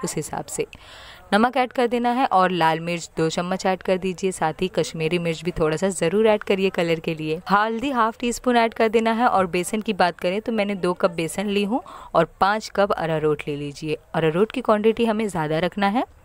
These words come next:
अंडे का सिर्फ वाइट पार्ट यूज़ करिए, येलो वाला पार्ट हमें नहीं यूज़ करना है और एक अंडा काफ़ी होगा। चिकन की बात करें तो हमने पाँच सौ ग्राम यानी आधा किलो चिकन का यूज़ करे हैं। सारी चीज़ों को बहुत ही अच्छे से मिक्स कर लीजिए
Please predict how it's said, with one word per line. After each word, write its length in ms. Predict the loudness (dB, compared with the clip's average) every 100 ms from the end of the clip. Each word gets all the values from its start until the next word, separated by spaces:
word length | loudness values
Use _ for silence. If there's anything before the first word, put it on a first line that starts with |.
| -20 _ _ -20 -20 -20 -20 -20 -20 -20 -20 -4
अंडे 260 | -2 -2 0
का 100 | 0
सिर्फ 280 | 0 -2 2
वाइट 220 | 0 0 -2
पार्ट 200 | -2 0
यूज़ 200 | -4 0
करिए, 220 | 0 2
येलो 320 | 4 4 4
वाला 220 | 2 2 2
पार्ट 260 | 2 0
हमें 200 | -2 -6
नहीं 240 | -6 -6 -4
यूज़ 200 | -4 -2
करना 240 | -2 0
है 140 | 2 4
और 180 | 4 2
एक 240 | 2 2
अंडा 240 | 2 2 2
काफ़ी 360 | 2 -2 -2 0
होगा। 300 | 2 2 0 -6 -16 -4
चिकन 280 | 2 2
की 100 | 4
बात 240 | 4 2 0
करें 220 | -4 -2
तो 120 | -2
हमने 200 | -4 -2 -4
पाँच 300 | -2 -4 -2
सौ 120 | -2
ग्राम 260 | 0 -2
यानी 160 | -2 -2
आधा 260 | -2 -2 -4
किलो 220 | -6 -6
चिकन 240 | -6 -10 -6
का 120 | -4
यूज़ 260 | -4 -6
करे 200 | -4 -4
हैं। 200 | -4 -8 -12 -18 -20 -20 -14
सारी 280 | 0 2 2
चीज़ों 260 | 0 -2 -2
को 100 | 0
बहुत 260 | 0 0 0
ही 60 |
अच्छे 200 | -2 -4
से 120 | -4
मिक्स 240 | -6 -6 -4
कर 120 | -2
लीजिए 400 | 0 -2 0 -2